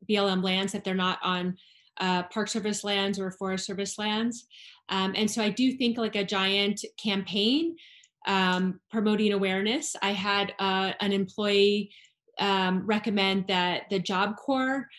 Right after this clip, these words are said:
um, um, be assigned to B L M offices. Um, right now, there are volunteers in,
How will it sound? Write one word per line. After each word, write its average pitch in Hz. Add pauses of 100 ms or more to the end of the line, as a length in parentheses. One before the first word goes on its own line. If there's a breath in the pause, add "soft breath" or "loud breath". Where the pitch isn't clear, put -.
(400 soft breath)
um, 185 (340)
um, 190
be 208
assigned 202 (100)
to 202
B 220
L 208
M 190
offices. 294 (520 soft breath)
Um, 185
right 208
now, 196
there 196
are 180
volunteers 226
in, 185